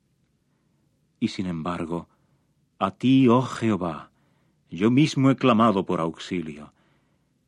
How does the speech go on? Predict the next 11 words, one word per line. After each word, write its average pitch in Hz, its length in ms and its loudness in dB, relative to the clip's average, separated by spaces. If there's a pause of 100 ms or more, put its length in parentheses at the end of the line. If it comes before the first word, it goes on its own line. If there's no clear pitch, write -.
(100)
y 85 120 -8
de 82 100 -8
mañana 85 480 -4
mi 123 120 0
propia 113 400 0
oración 110 500 2
sigue 147 300 0
presentándose 117 880 0
delante 90 480 -2
de 85 120 -4
ti. 82 260 -8